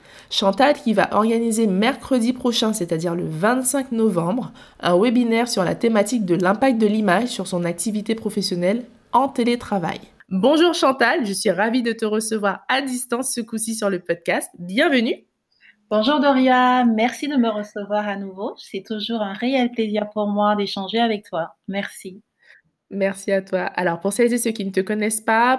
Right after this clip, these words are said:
Speaker 1: pourrais-tu te présenter et présenter ton agence ?
Speaker 2: Alors, je suis Chantal Labonne, la fondatrice de l'agence Beaufouli. L'agence Beaufouli, c'est une agence qui est spécialisée en communication de l'image,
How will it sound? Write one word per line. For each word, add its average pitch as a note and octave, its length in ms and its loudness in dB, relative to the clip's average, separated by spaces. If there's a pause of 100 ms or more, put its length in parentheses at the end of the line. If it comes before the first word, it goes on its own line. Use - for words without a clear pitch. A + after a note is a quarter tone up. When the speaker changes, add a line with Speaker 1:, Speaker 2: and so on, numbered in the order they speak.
Speaker 1:
pourrais-tu G#3+ 320 2
te - 80 0
présenter A3+ 880 2
et F#3+ 60 4
présenter G#3+ 460 -2
ton B3 160 -4
agence ? F3+ 480 -6 (340)
Speaker 2:
Alors, G3 220 0
je G3+ 80 -6
suis G3+ 140 -6
Chantal A3+ 380 2
Labonne, A3 320 2
la G#3 120 0
fondatrice G#3+ 760 -2
de G3 120 -6
l'agence F#3+ 600 -4
Beaufouli. A3 580 -4 (640)
L'agence A3+ 340 0
Beaufouli, A3+ 540 0
c'est A#3+ 200 -4
une G3+ 120 -4
agence A#3 680 0
qui G#3+ 140 -6
est - 20 -4
spécialisée A3+ 960 0
en G#3 80 -2
communication A3+ 760 2
de G#3 100 -4
l'image, G3 680 0